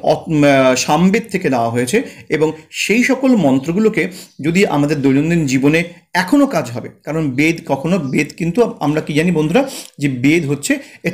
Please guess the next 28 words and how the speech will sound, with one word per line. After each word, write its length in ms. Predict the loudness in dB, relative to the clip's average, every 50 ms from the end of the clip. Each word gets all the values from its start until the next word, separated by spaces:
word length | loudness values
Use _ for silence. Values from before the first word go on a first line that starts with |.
| -4 -2
transcendental 720 | -2 0 2 2 2 0 0 0 2 2 2 2 2 0
knowledge, 320 | 0 0 -2 -2 -2 -4 -4
a 40 | -6 -6 -8 -2 0
flow 500 | 4 4 6 6 6 6 6 4 4 4
of 220 | 4 2 0 0
knowledge 320 | -2 -2 -2 -2 -4 -6 -8 -14 -20 -20 _ _ -2 -2
that 380 | -2 -2 -2 -6 -10 -6 0 2
will 260 | 4 4 4 4 4
be 120 | 4 2 2 2
here 200 | 2 2 2 0 -2 -6 -16 -20 _ -6 -2 -2
and 100 | 0 -2 -2 -4 -10 -18 _ _ _ _ _ _ _ _ -2 -2
that 200 | 0 0 0 0 0
was 300 | 2 2 2 2 0 -2
there 200 | 0 0 0 0 -2 -8 -16 _ _ _ -2
and 220 | 0 0 0 -2 -6 -10 -18 _ _ _ -12 -10 -8 -6 -2 0
that 240 | 0 0 0 0 0
is 140 | 0 0 0 0 -2
here। 180 | -2 -2 -2 -2 -6 -12 -20 -20 -20 -20 _
সুতরাং, 360 | -12 -4 0 2 2 2 2
আহ, 1000 | 0 -4 -10 -20 _ _ _ -2 0 2 2 2 2 0 -2 -6 -14 -10 -6 -4
যেটা 260 | -4 0 0 0 0 0
ছিল, 420 | -2 -2 0 2 4 6 4 4 2 -2 -10 _ _ -10
যেটা 180 | -6 -6 -4 -4
আছে 440 | -4 -4 -4 -4 -2 -2 -4 -4 -6 -8
এবং 220 | -6 -4 -2 0
যেটা 180 | 0 0 -2 -4 -4
থাকবে, 380 | -6 -6 -4 -4 -2 -4 -4 -6 -10 -16 -20 -12 _ -4 0
যেটা 520 | 0 0 2 2 2 2 0 -4 -10 -20